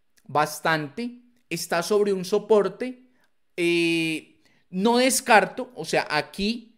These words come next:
a corto plazo yo considero que debería de haber una subidita. A corto plazo debería de haber un rebote,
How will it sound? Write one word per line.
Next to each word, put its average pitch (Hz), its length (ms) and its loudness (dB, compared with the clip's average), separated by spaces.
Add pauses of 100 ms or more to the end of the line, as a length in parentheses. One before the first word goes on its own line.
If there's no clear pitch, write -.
(380)
a 160 180 -4
corto 226 460 2
plazo 269 520 0 (600)
yo 202 560 4
considero 233 640 2
que 226 100 2
debería 165 500 0
de 190 140 2
haber 180 480 -2 (140)
una 170 420 0
subidita. 135 720 -6 (760)
A 151 140 -6
corto 202 360 0
plazo 233 360 -2
debería 165 420 -2
de 185 120 0
haber 180 360 -2
un 170 320 -6
rebote, 160 520 -4